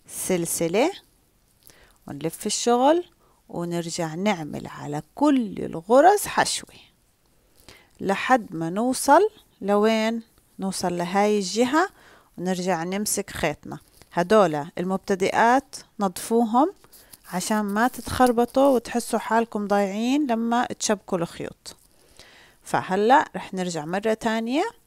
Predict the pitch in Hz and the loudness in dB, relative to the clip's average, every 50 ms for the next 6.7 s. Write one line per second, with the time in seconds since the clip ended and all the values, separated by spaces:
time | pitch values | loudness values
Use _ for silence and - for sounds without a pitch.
0 | _ _ _ _ _ _ _ _ _ - 156 180 185 185 175 170 165 175 175 175 | _ _ _ _ _ _ _ _ _ -10 -8 -8 -6 -6 -8 -8 -8 -8 -8 -8
1 | 170 - - - 302 269 277 285 277 302 339 359 - - - - - - - - | -10 -10 -4 -2 -2 0 0 2 2 2 2 0 -2 -8 -14 -8 -4 -2 -2 -2
2 | - - - - - - _ _ _ _ _ _ _ _ _ _ _ _ _ _ | -4 -8 -10 -16 -20 -20 _ _ _ _ _ _ _ _ _ _ _ _ _ _
3 | _ _ _ _ _ _ _ _ _ _ _ _ _ _ _ _ _ _ _ _ | _ _ _ _ _ _ _ _ _ _ _ _ _ _ _ _ _ _ _ _
4 | _ _ _ _ - - - - _ _ - 208 196 - - 196 185 165 - 165 | _ _ _ _ -20 -20 -20 -20 _ _ -6 -6 -4 -2 0 0 -2 -2 -2 -8
5 | 160 160 165 190 202 190 - - - 160 160 160 170 - - 180 196 196 - - | -8 -6 -4 -2 -2 -2 -4 -4 -6 -8 -6 -6 -6 -2 2 2 2 2 0 -6
6 | 160 160 - - - 202 208 - - 311 339 415 - - | -8 -8 -6 -4 -4 -4 -2 0 2 4 4 4 2 -4